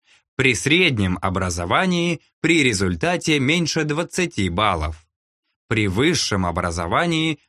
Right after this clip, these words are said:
при результате меньше двадцати четырех баллов. Второй вариант. От двадцати девяти до тридцати баллов нет когнитивных нарушений.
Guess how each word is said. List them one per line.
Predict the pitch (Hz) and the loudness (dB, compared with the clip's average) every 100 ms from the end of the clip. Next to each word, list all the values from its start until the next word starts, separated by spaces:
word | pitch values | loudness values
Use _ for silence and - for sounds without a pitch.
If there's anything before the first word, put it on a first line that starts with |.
| - | -4
при | 185 202 | 0 2
результате | 165 139 120 98 120 127 - 104 | 2 0 0 0 0 -2 0 0
меньше | 104 156 143 143 | 2 2 0 -2
двадцати | 123 113 123 - 156 175 | -2 -4 -2 -4 -4 -2
четырех | 156 143 123 85 80 | -2 -2 -2 -2 -2
баллов. | 80 92 85 78 80 - _ _ _ _ _ _ _ _ | -2 0 0 -4 -8 -12 _ _ _ _ _ _ _ _
Второй | - 165 117 92 90 | -4 -2 2 0 2
вариант. | 95 104 104 80 76 78 _ _ _ _ _ _ - | 2 2 2 0 -2 -8 _ _ _ _ _ _ -4
От | 151 156 | -2 -2
двадцати | 135 147 143 151 139 147 | 0 0 0 -2 0 0
девяти | 107 104 110 107 120 | 2 2 0 0 0
до | 92 104 | 2 0
тридцати | 95 101 - 107 98 95 | -2 -4 -2 -4 -2 -2
баллов | 80 107 160 160 160 _ _ _ | 0 0 2 0 -2 _ _ _
нет | 95 107 143 107 | -2 2 2 2
когнитивных | - 95 87 87 - 87 82 80 | -2 -2 -2 -4 -4 -4 -2 -4
нарушений. | 110 107 120 - 95 80 78 | -4 -4 -4 -2 -2 -2 -4